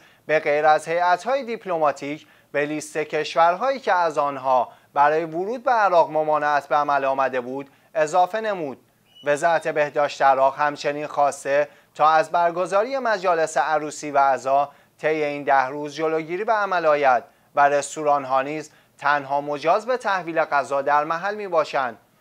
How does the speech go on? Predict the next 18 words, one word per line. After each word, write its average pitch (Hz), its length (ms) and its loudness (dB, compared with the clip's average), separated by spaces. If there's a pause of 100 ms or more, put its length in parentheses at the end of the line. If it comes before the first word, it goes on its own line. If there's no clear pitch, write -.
(220)
این 156 200 -6
بیانیه 147 500 2
همچنین 147 560 -6
از 160 200 0
دستگاه‌های 190 560 0
حکومتی 180 600 0
عراق 139 300 4
خواسته 143 600 0 (300)
تا 156 140 6
حتی 147 280 2
الامکان 139 600 0 (240)
از 156 260 2
فرستادن 196 720 0
کارمندان 165 720 2
به 151 100 4
مأموریت‌های 190 800 -2
بین 208 240 -4
استانی 139 720 -2